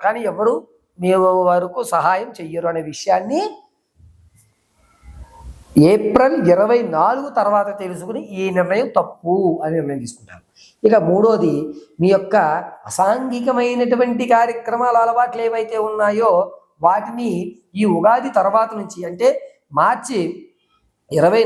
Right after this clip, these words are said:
నాలుగో తారీఖు నుంచి నేను కొన్నిటికి దూరంగా ఉంటాను అనే నిర్ణయం తీసుకోవడం కానీ, మీ యొక్క చెడు అలవాట్లు ఏమున్నాయో ఖచ్చితంగా తగ్గించుకునేటువంటి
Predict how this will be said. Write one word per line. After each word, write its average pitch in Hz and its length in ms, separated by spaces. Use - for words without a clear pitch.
నాలుగో 202 260
తారీఖు 220 320
నుంచి 208 260
నేను 220 240
కొన్నిటికి 214 360
దూరంగా 226 420
ఉంటాను 202 400
అనే 175 220
నిర్ణయం 202 380
తీసుకోవడం 190 380
కానీ, 165 240
మీ 180 120
యొక్క 220 160
చెడు 208 200
అలవాట్లు 240 400
ఏమున్నాయో 220 320
ఖచ్చితంగా 247 580
తగ్గించుకునేటువంటి 247 960